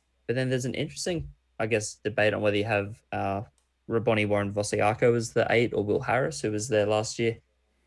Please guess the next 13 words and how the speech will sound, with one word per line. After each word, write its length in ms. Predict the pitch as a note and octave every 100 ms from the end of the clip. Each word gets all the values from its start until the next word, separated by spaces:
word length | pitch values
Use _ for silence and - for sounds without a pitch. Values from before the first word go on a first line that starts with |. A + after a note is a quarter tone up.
| -
Um, 340 | A2 A2 A2+ - _ _ _ _ -
and 160 | A#2+ B2+
then 260 | B2+ G#2+ - - A#2+ -
for 100 | C3
the 80 | A2+
bench, 320 | B2 A2+ -
do 60 |
you 80 | G#2+
carry 340 | - G#2+ A2+ A#2
one 160 | A2+
of 60 | G#2
those 240 | G2+ G2
players, 400 | - G2 F#2+ F#2+